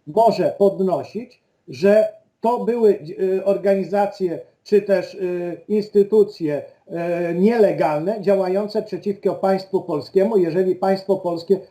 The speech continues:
przejęło całą sukcesję? Proszę zwrócić uwagę, że wszystkie akty rządu emigracyjnego w Londynie po, wydane po tysiąc dziewięćset czterdziestym piątym roku nie są w Polsce honorowane w systemie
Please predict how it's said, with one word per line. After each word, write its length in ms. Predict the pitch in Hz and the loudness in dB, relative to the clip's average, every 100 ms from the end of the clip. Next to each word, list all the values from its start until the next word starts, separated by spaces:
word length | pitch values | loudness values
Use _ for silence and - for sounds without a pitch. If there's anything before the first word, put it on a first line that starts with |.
| _ | _
przejęło 440 | - 185 175 175 170 | -2 0 2 0 0
całą 320 | 180 160 160 | 0 0 -2
sukcesję? 640 | - 160 - 123 - - _ _ _ _ _ _ | -6 -10 -6 -8 -8 -18 _ _ _ _ _ _
Proszę 380 | 196 233 277 247 | 0 2 2 0
zwrócić 440 | 208 247 247 - | 0 -2 -4 -2
uwagę, 480 | 208 170 170 165 107 - _ _ _ _ _ | 2 2 2 -2 -6 -20 _ _ _ _ _
że 200 | 139 - | -2 -2
wszystkie 600 | - 285 - - 294 - | -2 -6 -10 -2 0 0
akty 460 | 180 175 - - 101 _ _ _ 135 | -2 -6 -8 -16 -16 _ _ _ -6
rządu 420 | 165 247 247 240 | -4 -2 -2 -2
emigracyjnego 840 | 190 185 190 185 - 196 220 202 190 | 0 0 0 0 0 -2 0 2 2
w 60 | |
Londynie 560 | 185 170 165 135 113 110 _ _ _ | 2 0 -4 -6 -10 -16 _ _ _
po, 200 | 196 190 | 0 2
wydane 420 | 196 208 233 220 | 2 2 0 0
po 160 | - 190 | -2 -6
tysiąc 360 | 247 254 196 | -8 -6 -4
dziewięćset 460 | 165 202 220 214 - | -4 -6 -4 -6 -6
czterdziestym 520 | 196 151 220 214 208 | -6 -2 -2 0 0
piątym 420 | 196 196 190 185 | 2 2 2 0
roku 460 | 180 131 - 185 247 _ _ _ _ _ _ _ | 0 -2 -2 -4 -4 _ _ _ _ _ _ _
nie 300 | 214 247 247 | -2 0 0
są 280 | 247 262 262 | 0 0 0
w 80 | - | 2
Polsce 540 | 208 196 - 226 226 - | 4 4 2 -6 -6 -4
honorowane 720 | 214 226 208 190 185 175 214 | -2 2 4 4 2 -2 -4
w 40 | |
systemie 540 | - 190 - 170 185 | -6 -8 -4 -2 0